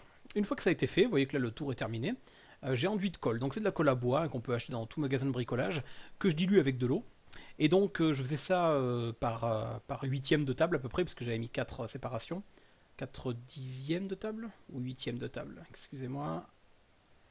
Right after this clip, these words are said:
un, deux, trois, quatre, cinq, oui, donc chaque dixième de table,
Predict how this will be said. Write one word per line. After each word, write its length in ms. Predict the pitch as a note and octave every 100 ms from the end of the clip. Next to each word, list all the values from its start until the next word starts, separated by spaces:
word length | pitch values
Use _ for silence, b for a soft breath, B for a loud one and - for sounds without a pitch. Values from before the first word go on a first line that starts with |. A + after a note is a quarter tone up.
| B B B B B B B -
un, 240 | F3 F#3
deux, 300 | D#3 D3 D#3
trois, 340 | - C#3 C#3
quatre, 260 | C3+ C3+ B2+
cinq, 300 | - B2+ A2
oui, 80 | A#2
donc 140 | A2
chaque 220 | - C3 B2
dixième 420 | E3 D#3 F3+ F3
de 80 | C#3
table, 400 | C3+ D3+ D3